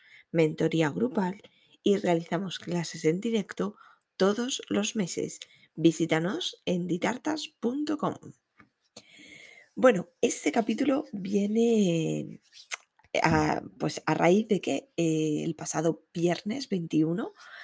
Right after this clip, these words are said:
se abrió el plazo de preinscripción para los ciclos formativos. Y por ello, hoy quiero hablaros sobre el ciclo medio de pastelería. He tenido, eh, bueno,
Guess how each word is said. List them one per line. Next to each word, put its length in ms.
se 220
abrió 440
el 240
plazo 480
de 220
preinscripción 1040
para 260
los 240
ciclos 600
formativos. 920
Y 120
por 180
ello, 440
hoy 260
quiero 240
hablaros 420
sobre 400
el 100
ciclo 540
medio 640
de 140
pastelería. 880
He 120
tenido, 500
eh, 220
bueno, 260